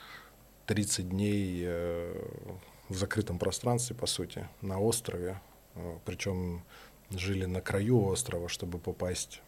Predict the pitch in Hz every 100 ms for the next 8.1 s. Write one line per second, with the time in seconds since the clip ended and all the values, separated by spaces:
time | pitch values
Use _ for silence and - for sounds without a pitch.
0 | - 98 90 87 87 92 - - 95 92
1 | - 87 87 85 - - - - 135 113
2 | 90 - - - 98 98 95 98 92 95
3 | 101 90 90 87 90 87 87 - 90 -
4 | 98 143 - - - 85 85 - - -
5 | - 95 90 87 90 90 92 92 90 85
6 | - - - - 92 117 123 - - 95
7 | 92 95 87 - 92 92 92 90 92 -
8 | 101